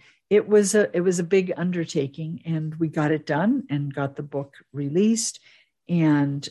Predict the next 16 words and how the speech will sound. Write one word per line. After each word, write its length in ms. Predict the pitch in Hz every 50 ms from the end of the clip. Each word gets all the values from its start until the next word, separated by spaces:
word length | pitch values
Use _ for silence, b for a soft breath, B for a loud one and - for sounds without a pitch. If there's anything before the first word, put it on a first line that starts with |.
| -
finally 420 | _ - 175 180 180 180 180 175 160
had 300 | 156 165 151 143 147 -
the 160 | 143 139 143
opportunity 640 | 131 139 - 147 139 - - 151 139 139 135 135 135
to 180 | 131 - - 160
meet 240 | 165 214 254 - -
not 240 | 143 135 - - _
too 180 | - - 165 156
long 300 | 151 139 135 135 135 135
ago, 340 | 135 131 - 117 98 95 -
which 240 | 110 131 131 - -
was 280 | - 139 135 135 -
a 60 | 143 135
very 280 | 131 - 135 127 127 135
fun 360 | - - - 147 135 135 131
experience. 840 | 127 - - - - - 135 139 135 - - - - 139 - -